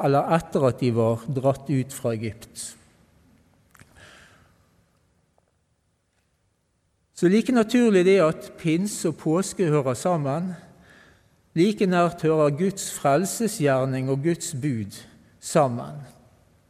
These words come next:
De ti bud er kalt de paktsvernende budene. Det er altså noe som både kjennetegner Guds vilje, men også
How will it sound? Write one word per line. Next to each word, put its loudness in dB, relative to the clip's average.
De 0
ti 4
bud 0
er 0
kalt 0
de 0
paktsvernende -4
budene. -8
Det -4
er 2
altså 0
noe 4
som 0
både 2
kjennetegner 0
Guds 0
vilje, 0
men -2
også 0